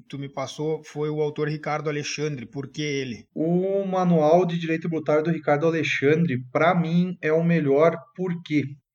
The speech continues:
Speaker 2: ele traz muita lei, muita jurisprudência, ah, muita súmula, e o que a gente sabe que, ah, tributário cai muito caso concreto, assim, eles cobram muito questões que já foram analisadas pelos tribunais superiores,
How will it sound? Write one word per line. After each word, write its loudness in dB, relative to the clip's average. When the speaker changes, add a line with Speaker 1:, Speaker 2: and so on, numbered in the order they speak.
Speaker 2:
ele -2
traz 2
muita 0
lei, 0
muita 2
jurisprudência, -2
ah, 0
muita 2
súmula, 2
e -8
o -12
que 0
a 4
gente -2
sabe 2
que, -4
ah, -4
tributário 2
cai 4
muito 2
caso 4
concreto, 4
assim, -6
eles 0
cobram 4
muito 0
questões 0
que -6
já 4
foram 0
analisadas 0
pelos -6
tribunais -4
superiores, 0